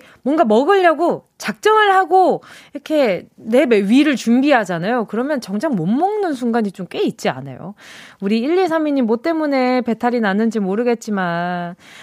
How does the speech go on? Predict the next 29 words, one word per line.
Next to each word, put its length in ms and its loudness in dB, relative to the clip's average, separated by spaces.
에, 300 0
위 140 2
관리 280 0
잘 220 -2
하셔야 320 0
되겠다. 580 -10
그래도 280 -4
죽이라도 480 -2
챙겨 320 -2
드셔서 340 -4
좀 160 -8
다행이라는 540 -2
생각이 280 -4
드네요. 640 -6
그러면 540 4
남들 340 4
명절 400 4
내내 520 2
맛있는 420 2
튀기는 420 2
음식 260 0
먹었잖아요. 560 2
근데 180 2
우리 220 0
일이삼이 560 0
님만 380 2
못 380 -2
드셨으니까 1120 -2
제가 560 0